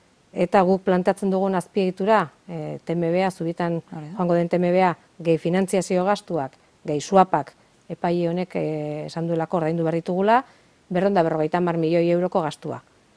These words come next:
Speaker 1: Orduan, bueno,
Speaker 2: Bai.
Speaker 1: hala ere, suapak ordaintzeaz aparte, e, berrehun eta berrogeita hamar milioi euroko aurrezkia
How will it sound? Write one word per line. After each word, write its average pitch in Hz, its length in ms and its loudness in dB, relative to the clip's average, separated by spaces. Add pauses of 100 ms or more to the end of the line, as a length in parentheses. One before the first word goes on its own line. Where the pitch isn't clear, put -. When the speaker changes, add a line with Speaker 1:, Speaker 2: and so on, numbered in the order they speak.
(260)
Speaker 1:
Orduan, 175 440 0
bueno, 151 220 -10 (960)
Speaker 2:
Bai. 185 160 -2
Speaker 1:
hala 202 240 6
ere, 202 420 4 (540)
suapak 185 400 0
ordaintzeaz 170 480 -2
aparte, 208 540 -2 (300)
e, 160 440 -10
berrehun 156 420 -2
eta 170 60 4
berrogeita 165 340 0
hamar 185 160 2
milioi 180 300 2
euroko 180 640 4 (160)
aurrezkia 170 640 -2